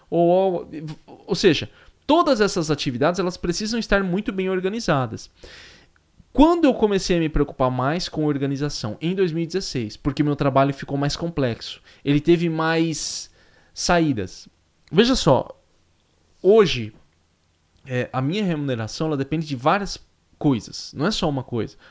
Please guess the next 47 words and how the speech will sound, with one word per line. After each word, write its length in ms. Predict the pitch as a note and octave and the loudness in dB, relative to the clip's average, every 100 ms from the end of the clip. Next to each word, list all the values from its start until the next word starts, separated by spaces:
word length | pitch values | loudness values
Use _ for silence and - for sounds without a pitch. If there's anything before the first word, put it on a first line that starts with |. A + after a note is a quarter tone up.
| _ | _
Eu 40 | |
não 80 | D3+ | -2
posso 220 | D#3 G#3 | 4 4
chegar 200 | - E3+ | 4 4
assim 140 | D#3+ - | 2 0
e 40 | |
falar, 160 | D#3+ E3+ | 0 0
"Não, 360 | G#3 A#3 F#3 - - - - | 2 2 0 -4 -14 -20 -2
eu 160 | D#3+ F3+ | 0 2
só 180 | A#3 | 2
ganho 220 | A3+ B3 A3 | 2 0 -2
dinheiro 220 | A3 A3+ | -4 -4
com 100 | A3+ | -2
o 20 | |
meu 160 | A3+ A3 | -2 0
curso." 320 | F3+ D3 F#3+ | -2 -2 -2
Não, 220 | A#3 E3 | -2 0
cara, 260 | - A2 A2+ - | -2 -6 -6 -10
eu, 80 | - | -10
tem 220 | - D#3+ | -2 0
várias 400 | D3 C3+ F3 G#3 | 2 2 2 0
coisas. 480 | - C#3+ A2 - - _ _ - | -2 -2 -2 -10 -20 _ _ -6
Tem 160 | C3 | -6
várias 400 | A#2+ C3 D#3+ F#3 | 2 4 4 2
atividades 480 | F3 - D3 C#3+ C3+ | -4 -4 -4 -4 -4
que 80 | D3+ | -6
eu 40 | |
presto, 400 | C#3 C3 A2+ - | -4 -4 -4 -8
tem, 160 | - C#3+ | -6 -4
desde 340 | D3+ D3+ E3 | -2 -4 -2
do, 200 | E3 C#3+ - - - | -2 -2 -4 -16 -4
do 60 | |
meu 160 | D3 D3+ | 2 4
YouTube 520 | D#3 D3 D3+ E3+ E3 | 4 0 0 0 0
até 160 | D#3 D#3+ | 0 0
o 40 | |
meu 120 | D#3+ | -2
site. 680 | D#3+ - C#3+ D3 D3+ - F3 - - - | -4 -2 -2 -2 -4 -8 -12 -14 -20 -12
Então 140 | - D#3 | -4 0
são 180 | E3 C#3+ | 0 4
várias 280 | D#3 E3+ | 4 2
coisas 320 | - E3 D3+ D#3+ | 2 0 2 2
ali 260 | D3+ D3+ | 2 2
que 80 | D#3 | 0
eu 60 | D#3 | -4
preciso 340 | - F3 E3+ | -6 -6 -6
administrar. 760 | E3+ E3+ F3 F#3+ - B2+ G#2 | -4 -4 -6 -8 -8 -8 -8